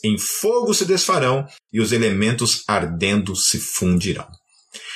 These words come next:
Então, o fim, a parousia, literalmente é isso, né? O que o texto tá falando, e que pra,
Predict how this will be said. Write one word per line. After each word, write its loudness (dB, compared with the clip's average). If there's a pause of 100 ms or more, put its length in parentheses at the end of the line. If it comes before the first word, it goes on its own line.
(200)
Então, 0
o 2
fim, 2
a 0
parousia, 0
literalmente 0
é 0
isso, -4
né? -8 (160)
O -4
que 2
o 4
texto 2
tá 4
falando, 2 (420)
e -8
que -6
pra, 0